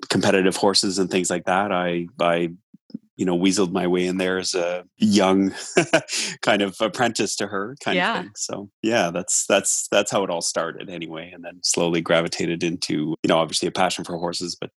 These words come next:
Speaker 1: which, which grew into the saddlery side of things.
Speaker 2: Cool. So as you were growing up, obviously the love for horses and, and equestrian sport in general was definitely there. How did that kind of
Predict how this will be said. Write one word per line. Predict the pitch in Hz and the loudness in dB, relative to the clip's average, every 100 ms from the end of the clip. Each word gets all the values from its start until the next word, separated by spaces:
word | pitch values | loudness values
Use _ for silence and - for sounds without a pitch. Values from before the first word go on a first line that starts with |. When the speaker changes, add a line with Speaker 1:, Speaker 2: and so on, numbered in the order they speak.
| - | -8
Speaker 1:
which, | 90 92 - | -6 -4 -2
which | 92 - | -4 0
grew | 92 85 | 0 0
into | 82 85 | -2 -2
the | 82 | 0
saddlery | - 82 85 90 87 92 | 4 4 2 -6 -8 -4
side | - 90 90 | -2 0 -2
of | |
things. | - 95 104 - _ _ - | -4 -4 -4 -10 _ _ -12
Speaker 2:
Cool. | - 277 - - - - | -6 -4 -4 -8 -18 -8
So | - 247 - | 0 2 4
as | 247 262 | 4 4
you | 302 | 2
were | |
growing | 285 277 262 226 | 4 4 4 4
up, | 208 - | 2 4
obviously | 202 202 202 - 202 196 190 - - - | 2 4 0 0 0 0 -4 -12 -16 -2
the | 214 208 196 202 - | 2 4 4 0 -4
love | 214 202 190 | 2 4 4
for | - 196 | 0 0
horses | 185 180 170 190 185 185 | 2 2 2 2 2 2
and, | 175 170 170 - | 0 -2 -6 -4
and | 180 | -4
equestrian | 175 - 170 - 180 170 165 | -2 -2 0 0 0 0 -2
sport | - 170 | -2 -2
in | 175 170 | -2 -2
general | 170 170 170 165 - | -2 0 -2 -4 -4
was | 175 165 - - - - | -4 -2 -4 -6 -6 0
definitely | 196 226 208 214 208 | 2 2 2 2 2
there. | 190 190 156 156 185 208 | 2 2 2 2 2 0
How | - 247 | 2 4
did | 277 339 | 4 4
that | 339 | 2
kind | - 269 262 | 2 4 4
of | 254 | 2